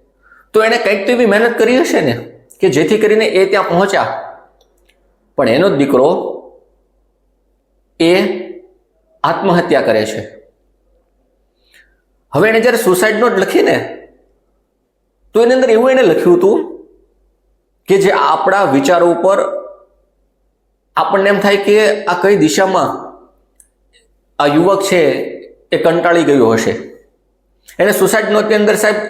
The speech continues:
એવું લખેલું, જે સમાચાર પત્રની અંદર પણ આ લખેલું હતું, એ સાહેબ હું તમને જણાવવાનો પ્રયત્ન કરું છું કે આ ચિંતવ નામનો જે છોકરો હતો ને, ત્રેવીસ વર્ષનો છોકરો, એણે સુસાઇડ નોટ લખી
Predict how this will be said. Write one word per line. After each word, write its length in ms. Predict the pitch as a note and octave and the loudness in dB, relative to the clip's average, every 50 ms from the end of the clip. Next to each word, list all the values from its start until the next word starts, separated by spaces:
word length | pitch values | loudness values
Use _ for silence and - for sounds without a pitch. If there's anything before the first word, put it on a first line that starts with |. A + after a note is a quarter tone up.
| - - | -4 0
એવું 180 | D3+ G3+ A#3 | 0 2 2
લખેલું, 360 | F#3+ D#3 - - D3 D3+ F#3 - - - - - - - _ _ - _ - - - _ _ _ _ _ _ _ _ _ - - - | 2 0 0 0 0 0 -2 -2 -6 -14 -20 -20 -20 -20 _ _ -20 _ -20 -20 -20 _ _ _ _ _ _ _ _ _ -14 -8 -4
જે 360 | A#2+ D#3 F#3 F#3 F#3 F3+ - | 0 2 2 2 2 0 -2
સમાચાર 480 | - - F3+ E3 E3+ F3 F3 F#3+ E3+ - - | -2 -2 -2 0 0 0 0 0 -2 -2 -2
પત્રની 360 | D3+ - F3+ F3+ F3 D#3+ D#3 | -2 -2 0 0 0 0 0
અંદર 240 | D#3 D#3 D#3+ D#3 - | 0 0 -2 -2 0
પણ 200 | D#3+ D#3 D#3 D#3+ D3+ - - - - - | -2 -2 -2 -2 -4 -8 -12 -10 -4 -2
આ 60 | C#3+ | 0
લખેલું 480 | C3 C3+ C3+ - F#3+ F3+ D3 B2 A#2+ | 0 0 -2 -2 0 0 2 2 2
હતું, 340 | A#2+ - E3+ G#2 - - - - - - _ _ - - - - - | 2 0 0 -2 -2 -8 -16 -20 -20 -20 _ _ -20 -20 -12 -6 -4
એ 60 | F3 | -2
સાહેબ 220 | E3+ G3 F#3+ F3+ | 0 0 0 0
હું 100 | F#3+ F3+ | 0 0
તમને 220 | F3+ E3+ F3+ F3+ E3+ | 0 0 0 0 0
જણાવવાનો 380 | C3+ C#3 C#3 D3+ D#3+ E3 D#3 | 0 0 0 0 0 0 0
પ્રયત્ન 340 | - - C3 C3+ C3+ - D3+ | 0 0 -2 -2 -2 -2 -4
કરું 220 | C3+ C#3 C#3 D3+ D3 | -2 0 0 0 0
છું 200 | - F3 E3+ - | -2 -4 -4 -2
કે 440 | G3 G#3 A3 A3 G#3+ G#3 - - - - _ _ _ _ _ _ _ _ _ _ _ _ _ _ _ _ _ _ _ _ _ _ - | -2 -2 -2 -2 -4 -8 -12 -16 -20 -20 _ _ _ _ _ _ _ _ _ _ _ _ _ _ _ _ _ _ _ _ _ _ -4
આ 80 | D#3+ | -4
ચિંતવ 480 | E3+ - - F#3 F#3 F#3+ F3+ F#3 A3 G3+ | -4 -2 0 0 2 2 2 2 2 2
નામનો 320 | F#3+ F3+ F#3 F#3+ G3 G3 | 2 0 0 0 0 0
જે 120 | F#3+ G3+ G3 | 0 0 0
છોકરો 380 | - - E3 D#3 D#3 G3+ G#3 | 0 0 -2 0 0 0 0
હતો 160 | A3 A3 G#4 C#4 | 0 0 0 0
ને, 400 | G3+ D3 B2 - - - - - - | 0 -2 -4 -6 -10 -16 -18 -10 -4
ત્રેવીસ 320 | - F#3+ A3+ B3 F#3+ - - | 0 0 2 2 0 0 0
વર્ષનો 320 | F3 D#3+ - - D#3+ A#2+ | -2 -2 -2 -2 -2 -2
છોકરો, 600 | - - A#2 A2 A2+ G#2 G2+ F#2 - - - - - _ _ _ _ _ _ _ _ _ _ _ _ | 0 -2 -2 -2 0 -2 -2 -4 -6 -12 -18 -20 -20 _ _ _ _ _ _ _ _ _ _ _ _
એણે 200 | - E3 F3+ G3 | -2 -2 0 0
સુસાઇડ 420 | - - E3 D3+ - F#3 E3+ E3+ E3+ | 0 0 -2 0 0 0 -2 0 0
નોટ 160 | F#3+ E3+ C#3 | 0 0 0
લખી 340 | B2+ C3 - - F#3 D3+ | 0 -2 0 0 0 2